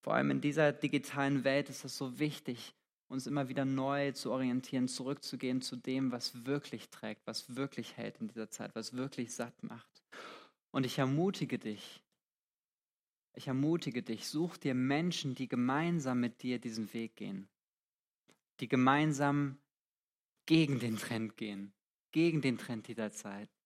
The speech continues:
die dich ermutigen und von denen du dich ermutigen lässt und die du auch ermutigen kannst. Das ist es, was gemeinsame Jesus-Nachfolge bedeutet. Und vielleicht beginnt das mit dieser ganz einfachen, kurzen Frage,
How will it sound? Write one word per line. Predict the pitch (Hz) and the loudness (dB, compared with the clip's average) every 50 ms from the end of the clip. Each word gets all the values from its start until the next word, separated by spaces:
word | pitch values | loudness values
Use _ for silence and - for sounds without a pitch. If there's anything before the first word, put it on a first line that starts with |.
| _ _ _ _ _ _ _ _ _ _ _ _ _ _ _ _ _ _ _ - | _ _ _ _ _ _ _ _ _ _ _ _ _ _ _ _ _ _ _ -6
die | - 127 127 127 | -2 0 2 2
dich | 127 - 143 - 156 | 4 2 2 4 4
ermutigen | 143 143 143 147 160 190 196 190 - 196 190 185 190 190 | 4 6 6 6 6 6 4 2 2 0 2 2 2 0
und | 180 101 131 143 131 | 0 0 0 0 0
von | - 147 131 | 0 -2 0
denen | 127 139 135 123 | 0 0 0 0
du | 135 131 | 0 -2
dich | 127 135 135 - | -2 -4 -4 -4
ermutigen | 147 131 123 127 143 139 - - 131 127 127 | -2 -2 0 -2 -2 -4 -6 -6 -2 0 2
lässt | 127 135 151 160 156 - - | 4 4 4 2 2 0 0
und | 147 135 123 | 0 0 0
die | 139 135 | -2 -4
du | 123 165 180 190 - | -2 -2 -2 0 2
auch | - 127 127 - - | 2 2 2 2 2
ermutigen | 120 123 120 123 123 120 - - 113 120 120 | 0 2 2 0 -2 -2 -4 -4 -2 -2 -2
kannst. | - - - 120 117 120 120 - - | -2 -2 -2 0 0 0 0 -2 -4
Das | 135 135 - 147 | -4 -4 -4 -4
ist | 139 - - | -4 -2 -2
es, | 139 135 - - | -2 -2 0 2
was | 131 127 127 - - - - - - - - | 2 2 2 -2 -8 -8 -12 -14 -14 -12 -4
gemeinsame | - 127 131 131 135 143 147 147 135 139 131 131 131 127 | -2 0 2 4 4 4 4 2 2 2 0 2 0 0
Jesus-Nachfolge | 117 127 139 147 139 127 120 - - - - 123 120 - - - 127 120 120 120 123 117 - - - - _ - | 0 0 0 0 -2 -2 -6 -6 -2 0 0 0 -2 -4 -6 -4 -2 -2 -2 -2 -4 -6 -6 -10 -20 -20 _ -4
bedeutet. | - 131 - - 127 123 123 120 117 - 117 107 - - - _ - - - - _ | -4 -2 2 4 4 4 4 2 0 -4 -6 -6 -8 -10 -18 _ -18 -20 -20 -16 _
Und | - 139 139 | -6 -6 -4
vielleicht | - - 156 143 151 156 180 185 185 165 - - - - | -2 0 2 4 4 4 4 4 4 2 0 -6 -8 -6
beginnt | - 139 - 156 156 165 170 160 - | -6 -2 0 0 2 2 0 0 0
das | 139 127 127 127 - | 0 -2 -2 -4 -4
mit | - 131 127 - | -4 -4 -4 -4
dieser | - 123 120 131 131 127 | -6 -4 -2 0 0 -2
ganz | - - - 139 147 165 160 151 - - - | -2 0 0 0 2 0 -2 -2 -6 -10 -6
einfachen, | - 127 131 139 147 151 - - 123 127 - - 123 123 120 120 - | -4 -2 0 0 -2 -2 -4 -6 -6 -6 -4 -4 -2 -2 -2 -4 -6
kurzen | - - - 139 139 139 - - 135 127 123 | -10 -6 -6 -4 -4 -4 -4 -2 -2 -2 -2
Frage, | 123 - - - 110 110 113 117 107 117 113 113 113 | -4 -6 -8 -6 -4 -2 -2 -2 -2 -4 -6 -6 -6